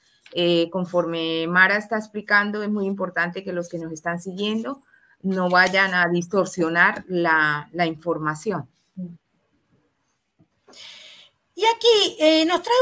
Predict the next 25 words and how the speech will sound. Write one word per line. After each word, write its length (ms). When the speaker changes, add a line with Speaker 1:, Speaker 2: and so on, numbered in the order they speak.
Speaker 2:
una 140
novedad 460
esta 220
instrucción, 880
¿m? 320
¿Qué 160
es 180
lo 160
que 360
podríamos 840
llamar? 380
Bueno, 260
yo 100
a-, 420
acá 140
en 300
este 680
PowerPoint 500
le 80
pusimos, 400
vamos 260
a 60
llamarlo 400
cuarto 280
supuesto, 760